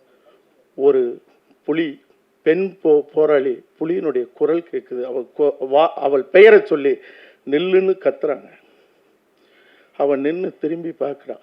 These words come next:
இனிமே என்னன்னு. ஓடி வந்த பெண் போராளி, புலி போராளி சொல்றா,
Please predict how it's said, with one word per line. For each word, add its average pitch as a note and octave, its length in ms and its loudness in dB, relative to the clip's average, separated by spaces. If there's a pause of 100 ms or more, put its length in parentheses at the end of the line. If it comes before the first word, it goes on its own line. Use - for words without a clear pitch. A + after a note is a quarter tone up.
(300)
இனிமே C3 340 -10
என்னன்னு. C3 420 -14 (1040)
ஓடி D3+ 320 -2
வந்த B2+ 300 -8 (360)
பெண் D3 220 0 (200)
போராளி, C3 400 -2 (440)
புலி D#3 180 -6 (100)
போராளி C3 340 -4 (100)
சொல்றா, B2+ 280 -10